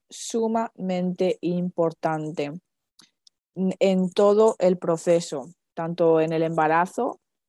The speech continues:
como cuando, cuando ya se tiene el bebé, pero superimportante es eso, es sentarse y decir, pues, eh, "Mira,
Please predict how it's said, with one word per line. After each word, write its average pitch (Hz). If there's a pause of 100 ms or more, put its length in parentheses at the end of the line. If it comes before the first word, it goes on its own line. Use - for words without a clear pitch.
(160)
como 185
cuando, 160 (240)
cuando 165
ya 156
se 170
tiene 175
el 170
bebé, 151 (180)
pero 160
superimportante 165
es 180
eso, 165
es 156
sentarse 165
y 175
decir, 165
pues, 190
eh, 160
"Mira, 160